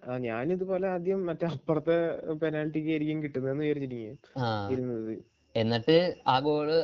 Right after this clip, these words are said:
Speaker 2: അടിക്കാൻ വന്നത്, എന്തായാലും അടിക്കാൻ വന്നതിന് അത്ര ഒരു കോൺഫിഡൻസ് ഉണ്ടായിരുന്നില്ല,
Speaker 1: ഉം, ഉം.
Speaker 2: ഏഹ്, റോഡ്രിഗസിന്.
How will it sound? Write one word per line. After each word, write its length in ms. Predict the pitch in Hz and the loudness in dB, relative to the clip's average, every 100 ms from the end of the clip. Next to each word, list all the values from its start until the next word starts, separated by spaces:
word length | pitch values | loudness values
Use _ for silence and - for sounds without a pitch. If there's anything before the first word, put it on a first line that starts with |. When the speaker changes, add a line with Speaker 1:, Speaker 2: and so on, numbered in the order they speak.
| - | 2
Speaker 2:
അടിക്കാൻ 380 | 143 131 147 156 | -2 2 2 2
വന്നത്, 580 | 160 156 147 160 170 - _ _ _ _ - | 0 0 2 2 0 -8 _ _ _ _ 0
എന്തായാലും 540 | 135 139 143 151 147 - | 4 6 6 2 -2 0
അടിക്കാൻ 340 | 127 113 139 147 | 0 2 2 4
വന്നതിന് 280 | 143 151 | 4 4
അത്ര 200 | 160 156 | 4 2
ഒരു 80 | 147 | 0
കോൺഫിഡൻസ് 540 | 151 143 139 143 139 147 | 2 2 4 2 4 4
ഉണ്ടായിരുന്നില്ല, 760 | 120 120 123 135 135 104 98 - _ _ _ 135 | 6 6 6 2 2 2 0 -6 _ _ _ -14
Speaker 1:
ഉം, 60 | |
ഉം. 540 | 123 110 107 113 110 120 _ _ - | -12 -10 -10 -12 -14 -18 _ _ 0
Speaker 2:
ഏഹ്, 200 | 131 120 | 6 6
റോഡ്രിഗസിന്. 760 | 123 123 123 127 120 - 110 | 6 4 2 -2 -4 -2 -2